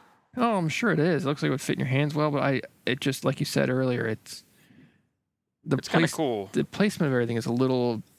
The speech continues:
Speaker 1: backwards to what we're all used to.
Speaker 2: Yeah, that definitely is, is a concern, but it's kinda cool how it is shaped because if you, if you hold a controller, your, your thumbs rest upwards,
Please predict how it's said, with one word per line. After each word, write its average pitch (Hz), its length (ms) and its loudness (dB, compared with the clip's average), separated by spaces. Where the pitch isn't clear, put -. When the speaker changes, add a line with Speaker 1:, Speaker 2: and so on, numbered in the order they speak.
Speaker 1:
backwards 123 520 0
to 123 80 -4
what 120 260 0
we're 117 200 0
all 117 100 -2
used 123 280 -2
to. - 100 -10
Speaker 2:
Yeah, 120 180 2
that 135 220 4
definitely 117 400 0
is, 101 140 0
is 95 180 -6
a - 40 -14
concern, 98 440 -6
but 92 80 -4
it's 98 120 -6
kinda 175 200 -2
cool 127 300 -6
how 110 180 2
it 107 80 -4
is 147 120 -4
shaped 98 340 -8
because 104 480 -4
if - 200 -12
you, 104 420 -4
if - 100 -20
you 117 60 -10
hold 151 160 -2
a - 20 -10
controller, 101 560 -2
your, 98 440 0
your 92 260 -8
thumbs 120 720 -2
rest - 360 0
upwards, 90 680 -8